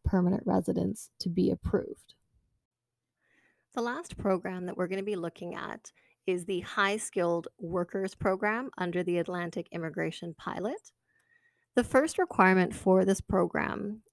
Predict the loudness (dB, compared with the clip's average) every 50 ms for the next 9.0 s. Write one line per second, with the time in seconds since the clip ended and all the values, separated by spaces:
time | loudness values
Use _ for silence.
0 | _ _ 0 2 2 4 2 0 -2 -4 -8 _ -2 2 2 2 2 2 0 -2
1 | -4 -4 -6 -6 -6 -4 -2 0 2 2 2 2 0 -2 -4 _ -10 -10 -10 -4
2 | 0 2 2 4 2 0 0 -4 -6 -4 -4 -4 -4 -4 -6 -10 -12 -12 -12 -6
3 | -2 0 0 0 -2 -4 -8 -12 -14 -16 -18 -20 -20 _ -20 -20 -20 -20 _ _
4 | _ -2 0 2 2 2 2 0 0 2 2 2 2 0 -2 -2 -2 0 2 2
5 | 2 2 2 0 -2 -2 -6 -6 -6 -4 -2 0 0 0 2 2 0 0 -2 -2
6 | -4 -4 -4 -2 0 0 0 2 2 0 0 0 0 -2 -2 -2 -4 -6 -8 -8
7 | -4 -2 -2 0 0 0 0 -2 -2 -2 -4 -4 -6 -6 -10 -14 _ _ _ _
8 | _ _ _ _ -4 -2 0 0 0 0 -2 -4 -4 _ 2 4 4 2 0 -4